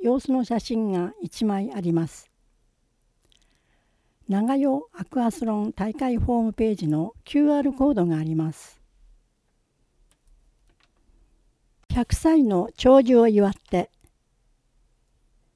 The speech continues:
町よりお誕生日に訪問し、お祝いの言葉と記念品をお送りしました。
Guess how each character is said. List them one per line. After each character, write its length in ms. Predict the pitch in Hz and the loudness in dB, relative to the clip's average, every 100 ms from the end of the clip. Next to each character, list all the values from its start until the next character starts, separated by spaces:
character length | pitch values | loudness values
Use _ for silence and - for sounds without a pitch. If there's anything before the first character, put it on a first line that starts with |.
| _ _ | _ _
町 220 | - 302 | 2 4
よ 160 | 277 208 | 4 2
り 220 | 175 196 - - | -2 -4 -10 -10
お 60 | 202 | -4
誕 320 | 277 285 254 | 2 4 6
生 180 | 254 247 | 4 4
日 120 | 233 | 2
に 80 | 226 | 2
訪 240 | 226 214 | 2 2
問 240 | 208 208 | 0 0
し、 280 | - 190 196 - _ _ _ - | -2 -4 -6 -8 _ _ _ -2
お 160 | 214 | 4
祝 220 | 285 285 302 | 6 6 4
い 80 | |
の 140 | 262 277 | 4 2
言 240 | 240 240 | 0 -2
葉 120 | 226 | -2
と 380 | 226 196 196 226 - | -4 -4 -4 -6 -4
記 140 | 240 | 2
念 240 | 277 311 | 6 6
品 340 | 269 277 254 240 | 4 4 4 2
を 280 | 247 254 226 | -2 0 0
お 40 | |
送 180 | 240 220 | 2 0
り 100 | 208 | -2
し 140 | - | 0
ま 100 | 196 | -2
し 120 | 180 - | -2 -6
た。 200 | - | -12